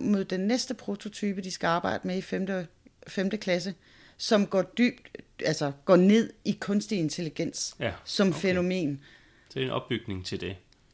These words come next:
Speaker 1: Ja.
Speaker 2: Ja. Og hvorfor det er vigtigt at arbejde med?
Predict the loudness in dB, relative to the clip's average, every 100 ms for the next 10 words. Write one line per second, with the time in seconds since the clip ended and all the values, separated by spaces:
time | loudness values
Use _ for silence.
0 | _ _ -4 -4 -4 _ -10 -10 -14 _
1 | _ _ _ _ _ -20 -20 _ -4 -2
2 | -2 -2 -2 -4 -4 -4 -2 -2 -4 -12
3 | -10 -10